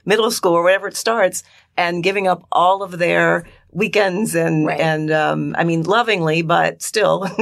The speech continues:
Speaker 2: Yeah.
Speaker 1: giving up.
Speaker 2: And then, but I will say this, Carol, just, I mean, sort of the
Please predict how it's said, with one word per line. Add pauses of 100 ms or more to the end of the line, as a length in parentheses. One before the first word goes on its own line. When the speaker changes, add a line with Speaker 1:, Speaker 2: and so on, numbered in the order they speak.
(100)
Speaker 2:
Yeah.
Speaker 1:
giving
up. (240)
Speaker 2:
And
then,
but
I
will
say
this,
Carol,
just,
I
mean,
sort
of
the